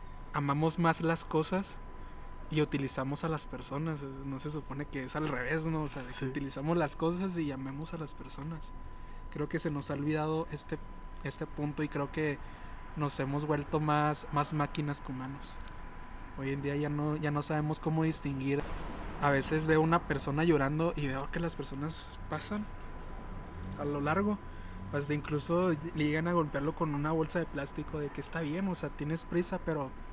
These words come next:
Speaker 1: en cualquier momento vas
Speaker 2: Sí.
Speaker 1: a estar ahí. Y, y eso está padre lo que tú me dijiste, es volviendo a, volviéndolo a conectar, son estas personas que te ayudan a,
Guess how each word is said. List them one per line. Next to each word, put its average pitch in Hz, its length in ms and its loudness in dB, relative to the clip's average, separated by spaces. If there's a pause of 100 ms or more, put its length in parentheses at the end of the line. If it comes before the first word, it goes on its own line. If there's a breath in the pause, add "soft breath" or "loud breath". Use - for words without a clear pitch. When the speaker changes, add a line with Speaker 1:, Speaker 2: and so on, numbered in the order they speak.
(840)
Speaker 1:
en 147 60 -2
cualquier 143 380 0
momento 170 360 6
vas 160 120 4
Speaker 2:
Sí. - 100 2
Speaker 1:
a 123 40 4
estar 135 140 0
ahí. 131 260 -4 (800)
Y, 147 320 2
y 147 40 6
eso 147 180 2
está 156 160 0
padre 156 220 4
lo 160 100 2
que - 100 -4
tú 139 140 -4
me 151 80 2
dijiste, 147 340 -4
es 151 60 -2
volviendo 139 300 0
a, 143 40 -2 (220)
volviéndolo 143 480 0
a - 40 0
conectar, 143 540 0 (480 loud breath)
son 147 140 0
estas 147 240 -2
personas 139 400 -4
que - 100 -4
te - 120 -4
ayudan 135 360 -2
a, 127 240 -2